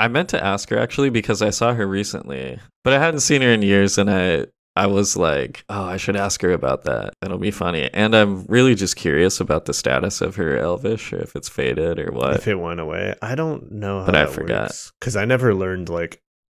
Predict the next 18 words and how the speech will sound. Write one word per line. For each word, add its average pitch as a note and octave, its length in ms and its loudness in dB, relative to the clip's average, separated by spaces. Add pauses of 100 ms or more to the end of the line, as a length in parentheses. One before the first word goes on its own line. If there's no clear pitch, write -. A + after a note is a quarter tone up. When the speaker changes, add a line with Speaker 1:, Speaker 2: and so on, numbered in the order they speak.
Speaker 2:
another F#2+ 520 -2
language F2 520 -6
enough E2+ 440 -8
to - 100 -10
know E2 260 -6
whether E2 320 -6
or D#2+ 60 -8
not E2+ 220 -8
I D#2 80 -6
forgot D2+ 500 -8
anything. C#2+ 480 -16 (920)
Speaker 1:
Yeah, G#2+ 280 8
same A#2 300 0
here. F#2+ 440 0 (220)
I, G2 180 0 (160)
I G2+ 60 4
knew G#2 200 2
very G2 720 4